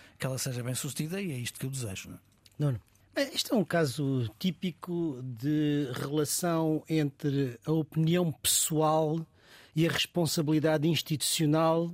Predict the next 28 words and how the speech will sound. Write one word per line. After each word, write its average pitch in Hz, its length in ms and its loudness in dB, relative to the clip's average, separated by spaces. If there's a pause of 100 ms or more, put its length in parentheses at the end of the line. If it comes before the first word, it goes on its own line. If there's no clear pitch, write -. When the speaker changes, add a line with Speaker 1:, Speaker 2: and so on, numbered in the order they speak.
(140)
Speaker 3:
de 151 80 0
uma 175 120 0
pessoa. - 360 -4 (380)
Speaker 2:
Hum. 123 140 -4
Speaker 3:
Porque, - 220 -12
no 170 100 0
fundo, 262 440 0 (460)
quer 196 140 -4
dizer, 143 480 0
o 127 120 -4
cidadão 151 760 0
Patrick 156 400 -4
Cosgrave 175 560 0
tem 202 140 0
o 180 60 2
direito 185 680 -2
de 196 400 0
ter 196 260 0
as 151 120 2
opiniões 180 480 0
que - 100 -20
quiser, 143 460 0
de 165 80 -6
fazer 170 340 0
as 160 140 0
declarações 170 600 0
que - 100 -14
quiser, 196 380 0